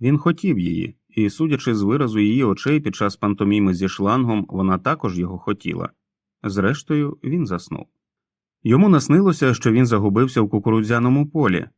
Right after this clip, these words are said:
однак чулася музика, гітарна музика. На гітарі грав Джо.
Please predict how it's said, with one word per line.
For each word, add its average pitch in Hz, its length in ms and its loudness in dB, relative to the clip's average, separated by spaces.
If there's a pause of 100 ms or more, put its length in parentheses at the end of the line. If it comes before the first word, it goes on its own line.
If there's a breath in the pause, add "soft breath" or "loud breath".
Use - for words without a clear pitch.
(140)
однак 110 380 -2
чулася 143 420 0
музика, 135 580 0 (100)
гітарна 107 520 0
музика. 90 500 -2 (400)
На 107 80 -2
гітарі 107 480 -2
грав 98 320 -2
Джо. 90 300 -6